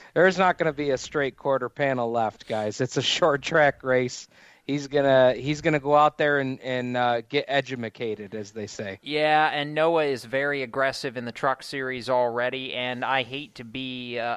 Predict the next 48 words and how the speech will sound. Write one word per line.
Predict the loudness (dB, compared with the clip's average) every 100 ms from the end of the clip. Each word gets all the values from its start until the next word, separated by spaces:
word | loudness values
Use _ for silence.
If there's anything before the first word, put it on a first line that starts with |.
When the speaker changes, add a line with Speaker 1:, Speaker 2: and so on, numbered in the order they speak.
| -6
Speaker 2:
another | -6 -4 -2 -2
one | -4 -6 -8
who | -8
doesn't | -4 -4 -4 -12
bear | -8 -6
much | -6 -8 -10 -16
faith, | -10 -10 -10 -16 _
but | -6 -6 -6 -20 -20 _ _ _ -2
I | 0 0
do | -2 -8 -8
think | -8 -8 -4
Noah's | 0 0 0 -2
about | -2 -2 -4
to |
get | -10 -10
schooled | -10 -12 -8 -6 -6 -8
'cause, | -12 -4
quite | -2 -2
frankly, | -4 -8 -6 -2 0
I | 2
don't | 0 -4
think | -12 -14
he's | -12 -10
ready | -4 -4 -4
to | -8
be | -10 -8
in | -8
this | -8 -10
eighteen | -10 -12 -16 -8
car | -4 -4
in | -4
the | -10
Xfinity | -12 -10 -8 -8 -10
Series. | -10 -10 -8 -6
I | -6
think | -6 -12 -12
he | -14 -14 -16
still | -16 -6 -4 -4
needs | -8 -14
some | -14 -8
time | -4 -4 -6
to |
mature | -8 -10 -10 -8
in | -8
the | -12
Truck | -6 -6 -6
Series, | -10 -10 -8 -10 -14 -20 -20 _ _ -4
and | -4 -2 -6 -8